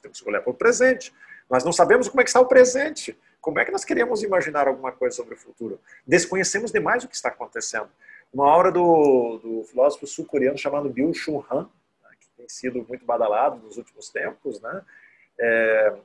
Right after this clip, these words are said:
embora seja sul-coreano, mas ele é professor da Universidade de Berlim. Tem uma obra de Byung-Chul Han que se chama No Enxame.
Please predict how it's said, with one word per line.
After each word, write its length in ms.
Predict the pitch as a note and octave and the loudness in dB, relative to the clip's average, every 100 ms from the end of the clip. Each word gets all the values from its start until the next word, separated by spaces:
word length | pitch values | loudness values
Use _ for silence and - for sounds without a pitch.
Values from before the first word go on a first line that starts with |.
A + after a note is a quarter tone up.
| _ | _
embora 280 | B2 B2 B2 | 0 2 2
seja 200 | A#2+ A2 | 0 -4
sul-coreano, 580 | - - A2+ A2 C#3 C#3+ | -10 -6 -2 2 2 0
mas 120 | G#2 | -8
ele 100 | G#2+ | -8
é 20 | |
professor 500 | G#2+ G#2+ G#2 - G#2+ | -10 -8 -8 -6 -6
da 60 | G#2+ | -6
Universidade 560 | G#2 G#2+ - G#2+ G#2 | -8 -16 -6 -4 -4
de 100 | - | -10
Berlim. 460 | - G2+ G2+ C3 - _ _ _ _ _ _ _ _ _ | -12 -12 -14 -20 -20 _ _ _ _ _ _ _ _ _
Tem 100 | - | -2
uma 160 | G3+ G#3 | 4 8
obra 360 | E3+ F3+ D#3+ B2+ | 10 10 8 4
de 120 | A#2 | 2
Byung-Chul 400 | A#2 C#3 - E3 | -4 -4 -4 -8
Han 300 | B2+ C#3 G3+ | -4 -6 -6
que 100 | - | -12
se 140 | - | -12
chama 500 | - - D#3 E3 E3 | -10 -8 -4 -4 -6
No 480 | C#3 D3+ F3+ A#3 - - | -10 0 4 4 4 -4
Enxame. 920 | G#3 G#3 - - C#3+ G#2+ G2+ F#2 | -6 -8 -8 2 2 2 -6 -18